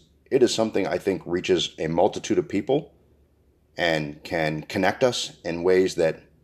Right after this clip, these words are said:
no other things can connect us. It allows me to give out my thoughts, help other people, and have those other people help me. So one of the first questions I have for you, are you holding yourself back from fear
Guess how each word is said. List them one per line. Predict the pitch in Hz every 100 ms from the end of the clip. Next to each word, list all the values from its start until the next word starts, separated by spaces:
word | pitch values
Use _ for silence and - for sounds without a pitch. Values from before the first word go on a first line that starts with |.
| _ -
no | 92 92 92
other | 87
things | 87 90 82
can | - 80
connect | 80 69 60
us. | - - - _ _ _ _ _ _ _ _ _
It | 92
allows | 82 85 82
me | 82
to | 80
give | 78 80
out | 80
my | 73
thoughts, | - 117 160 - - - - -
help | 101 87
other | 80 78
people, | 120 120 147 151 - _ _ _ _
and | 107
have | 107 131
those | 139 127
other | 131
people | 120 131 120
help | 123 120
me. | 131 101 - _ _ _ _ _ _ _ _ _ _ _ -
So | 104
one | 92 85 147
of |
the | 127
first | - 123 -
questions | 113 - 85
I | 80
have | 101 107 -
for | 76
you, | 76 73 - _ _ _ _ _ _ _ -
are |
you | 110
holding | 147 165 143 117
yourself | 101 - 92 -
back | 78 -
from | 78
fear | 76 78 80